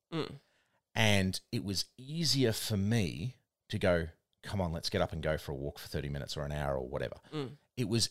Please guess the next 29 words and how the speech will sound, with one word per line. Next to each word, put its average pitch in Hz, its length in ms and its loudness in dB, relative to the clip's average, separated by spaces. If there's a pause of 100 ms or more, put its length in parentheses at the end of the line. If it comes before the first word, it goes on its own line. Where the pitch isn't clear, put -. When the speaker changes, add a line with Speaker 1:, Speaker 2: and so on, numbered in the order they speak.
Speaker 2:
easier 127 440 4
for - 180 -2
me 101 340 4
to - 260 -2
break 95 460 0
through 117 800 -8
that 101 340 4
wall 90 440 2
that 80 180 -4
the - 80 -2
depression - 420 0
was 80 140 -2
putting 117 360 2
there 73 200 2
to - 320 -4
try 92 380 0
and 80 120 0
stop - 440 2
you 87 100 0
from 80 240 0
doing 95 260 4
the 87 60 0
things 82 340 -2
that - 120 -6
would 85 100 -6
help 87 240 -4
you. - 80 -14
'Cause 147 160 2
that's, 156 160 6